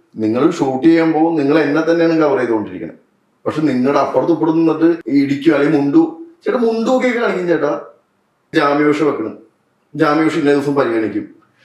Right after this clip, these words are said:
അതിന്റെ തലേ ദിവസം ഞാൻ എന്നെ കോടതി കൊണ്ടുപോകുമ്പോ ഇവന്മാര് വന്നിട്ട് അപ്പുറത്ത് ഇപ്പുറത്ത് മുണ്ടു ഒക്കെ കാണിക്കല് ഭയങ്കര ആക്ഷൻ ഒക്കെ ഉണ്ട്. അപ്പൊ എന്താ, തൊട്ടടുത്ത് വരുമ്പോ ഞാൻ പ്രതികരിക്കും.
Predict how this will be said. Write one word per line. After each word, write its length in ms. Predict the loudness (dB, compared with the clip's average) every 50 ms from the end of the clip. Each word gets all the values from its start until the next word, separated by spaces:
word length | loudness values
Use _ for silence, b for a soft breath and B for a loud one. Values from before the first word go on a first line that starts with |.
| b b -2
അതിന്റെ 220 | 0 0 0 0
തലേ 240 | 0 0 0 0 0
ദിവസം 540 | 0 -2 0 0 0 -2 -2 -2 -2 0 2
ഞാൻ 120 | 2 2
എന്നെ 140 | 0 0 0
കോടതി 280 | 0 0 0 2 0
കൊണ്ടുപോകുമ്പോ 360 | 0 0 0 0 0 0 0 0
ഇവന്മാര് 220 | 0 2 2 2
വന്നിട്ട് 240 | 2 0 0 -2 -2
അപ്പുറത്ത് 260 | -2 -4 -2 -2 -2
ഇപ്പുറത്ത് 220 | -2 -2 -4 -4
മുണ്ടു 280 | -4 -4 -4 -4 -2 -2
ഒക്കെ 260 | -2 -2 -2 -2 -2
കാണിക്കല് 380 | -2 -4 -4 -4 -6 -6 -8 -8 -12 -18 _ _ _ _ _ _
ഭയങ്കര 240 | -4 -2 0 0 0
ആക്ഷൻ 360 | 0 0 0 -2 -4 -4 -6
ഒക്കെ 120 | -4 -4 -4
ഉണ്ട്. 120 | -4 -2
അപ്പൊ 120 | 0 0
എന്താ, 320 | 0 0 0 -2 -4 -4 -8 -8 -6
തൊട്ടടുത്ത് 300 | -4 0 0 0 2 2
വരുമ്പോ 200 | 2 2 0 0
ഞാൻ 200 | 0 0 0 0
പ്രതികരിക്കും. 500 | 0 -2 -2 -2 -2 -2 -4 -6 -10 -12